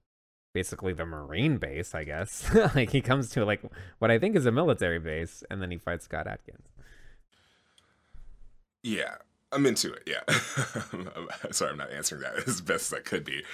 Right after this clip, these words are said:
Speaker 2: Um, yeah, I like it. I just like the, the fact that we know that, yeah, Ip Man's sort of been a lot, not very confrontational in this film. Is not, there's been a lot of other people fighting. It's all about, you know,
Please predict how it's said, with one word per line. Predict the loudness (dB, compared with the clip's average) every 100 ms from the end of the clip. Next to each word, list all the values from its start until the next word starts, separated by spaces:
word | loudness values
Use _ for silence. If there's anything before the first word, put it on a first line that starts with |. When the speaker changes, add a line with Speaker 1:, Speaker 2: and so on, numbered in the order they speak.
| -8 -6 0
Speaker 2:
Um, | 0 0 -6 -14 -20 -20 -20 -4 4
yeah, | 6 6 2
I | 4
like | 6 6 4
it. | -2 0
I | -2
just | -2 -2
like | -2 0
the, | 0 0 -2 -8 _ -20 _ -18
the | -14 -10
fact | 2 4 4
that | 2 0 -4 _ -10
we | -6 -6 -8
know | -6 0 2 2
that, | 4 2 2
yeah, | -2 -4 -8 -12
Ip | -10 -6
Man's | -4 -4
sort | -4
of | -6 -8
been | -10 -10 -12
a |
lot, | -12 -12
not | -8 -6 -6
very | -4 -2 -4
confrontational | -6 -8 -8 -8 -8 -6 -4 -4
in | -2
this | -4
film. | -2 -4 -6
Is | -8
not, | -8 -10 -12 _ -14
there's | -10 -10
been | -8
a | 2
lot | 4
of | 4 2
other | 0 0
people | -4 -4
fighting. | -2 -2 -2 -6
It's | -8
all | -8 -8
about, | -10
you |
know, | -10